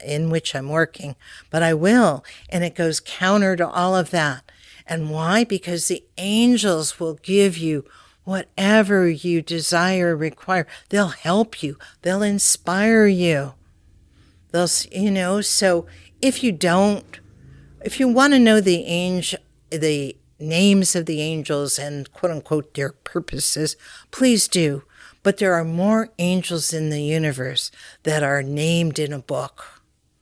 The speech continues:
I will tell you that. So beautiful light beings, help me out here. This is what I need. I'm not sure what to do. Now notice that these angels are not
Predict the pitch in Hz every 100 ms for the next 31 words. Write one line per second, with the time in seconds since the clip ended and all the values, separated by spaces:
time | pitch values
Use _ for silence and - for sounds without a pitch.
0 | _ 139 143 139 - 151 147 151 143 131
1 | 135 127 _ _ _ _ _ _ _ _
2 | - - 156 147 - 180 208 226 - 180
3 | 156 175 180 - 170 165 160 160 156 -
4 | - - - - - - - 269 247 208
5 | 202 214 220 - 147 127 98 120 _ _
6 | _ _ _ - 233 247 196 202 202 190
7 | 185 196 170 143 151 170 233 247 - 202
8 | 202 202 - 160 170 190 170 139 120 _
9 | _ _ _ _ - - _ 180 175 170
10 | 190 247 285 156 160 - - - - _
11 | _ _ _ _ _ 170 170 - 175 -
12 | - 190 202 247 226 180 160 160 - _
13 | 151 160 156 165 214 214 180